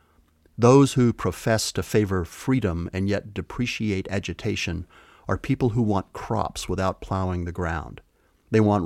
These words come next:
rain without thunder and lightning. They want the ocean without the roar of its many waters. The struggle may be a moral one,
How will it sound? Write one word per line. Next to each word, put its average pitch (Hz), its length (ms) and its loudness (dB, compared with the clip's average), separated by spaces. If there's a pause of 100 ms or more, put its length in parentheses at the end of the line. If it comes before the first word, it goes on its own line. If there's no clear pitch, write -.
rain 95 440 0
without 92 300 -2
thunder 95 420 0
and 85 140 -4
lightning. 85 520 -6 (240)
They 104 100 2
want 98 240 2
the 98 160 -2
ocean 92 560 -2 (220)
without 95 300 -2
the 92 100 -4
roar 95 380 -2
of 87 100 -6
its - 180 -10
many 87 220 -4
waters. 82 560 -8 (680)
The 101 100 0
struggle 143 520 6
may 127 180 2
be 110 160 0
a 95 80 2
moral 104 500 2
one, 127 420 -2